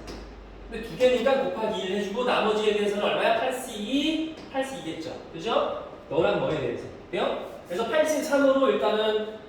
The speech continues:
한 가지를, 케이스를 내가 이제 계산해주고 곱하기 일 해주고 그 다음에 곱해주고. 이해돼? 그럼 얘네들을 내가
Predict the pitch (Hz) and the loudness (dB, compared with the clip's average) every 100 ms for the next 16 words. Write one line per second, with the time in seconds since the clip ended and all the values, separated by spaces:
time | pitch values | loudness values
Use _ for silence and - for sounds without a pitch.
0 | - 269 269 262 254 240 240 240 233 240 | -4 -2 4 4 4 2 0 2 2 0
1 | - - - - - 156 160 208 170 175 | -4 -12 -16 -14 -10 -6 -6 -2 0 2
2 | 170 160 156 165 185 202 208 226 269 - | 2 0 -2 -2 0 0 0 4 6 6
3 | - - 214 208 202 202 196 170 185 185 | 0 -4 -2 -2 -2 -4 -6 -6 -2 0
4 | 214 196 180 254 285 285 180 170 214 277 | 2 0 -2 0 2 2 0 2 4 4
5 | - - - 175 180 175 - - - - | 2 -2 -6 -6 -4 -4 -6 -10 -14 -14
6 | - - - - - - - - - 170 | -16 -16 -20 -20 -20 -20 -20 -20 -14 -8
7 | 175 208 - - - - - - - - | -6 -6 -6 -14 -16 -18 -20 -20 -20 -20
8 | - - - - - - 311 311 - 349 | -20 -20 -20 -20 -20 -6 0 2 2 0
9 | - 254 262 240 208 | 6 6 6 4 4